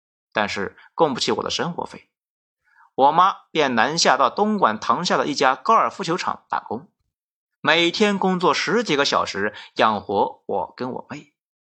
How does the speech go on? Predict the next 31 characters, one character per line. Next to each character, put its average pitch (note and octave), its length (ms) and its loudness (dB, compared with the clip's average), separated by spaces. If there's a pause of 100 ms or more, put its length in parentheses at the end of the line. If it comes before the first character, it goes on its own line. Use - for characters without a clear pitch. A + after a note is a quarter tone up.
(140)
而 C#4 200 4
我 F#3+ 180 2
爸 C#4 260 4
呢， D#3 240 4
好 - 240 0
像 F#3 220 0
忘 C4 260 4
了 D3+ 100 4
自 D#3+ 200 0
己 C#3 100 2
呢， A#2+ 140 4
还 D3+ 180 0
有 E3 100 2
一 C#3 160 -2
对 F3 220 -2
没 C3+ 160 0
有 D#3+ 100 0
成 D3+ 380 -6
年 C3 100 -6
的 E3+ 120 -6
子 A#2 260 -10
女， - 220 -10 (420)
成 F3+ 340 0
天 F3+ 240 4
喝 F3 320 2
酒、 A2 240 0
吃 C#3 280 0
肉、 C#3 180 0
打 F#2 180 2
麻 D#2+ 200 -2
将， G2 180 -12